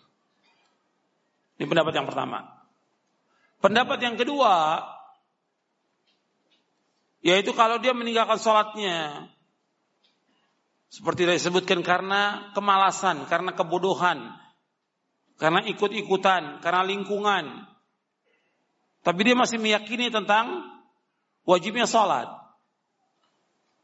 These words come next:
maka dia tidak dikafirkan. Dia telah berbuat dosa besar yang paling besar setelah syirik,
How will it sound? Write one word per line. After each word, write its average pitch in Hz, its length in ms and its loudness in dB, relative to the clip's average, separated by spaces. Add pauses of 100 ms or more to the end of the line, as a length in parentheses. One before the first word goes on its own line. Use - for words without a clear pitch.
(140)
maka 185 320 2
dia 214 160 0
tidak 208 240 -4
dikafirkan. 135 640 -8 (2000)
Dia 175 720 2 (480)
telah 165 160 0
berbuat 165 400 0
dosa 170 240 -2
besar 196 640 0 (1300)
yang 165 240 0
paling 180 320 0
besar 156 320 -2
setelah 147 320 -10
syirik, 127 560 -10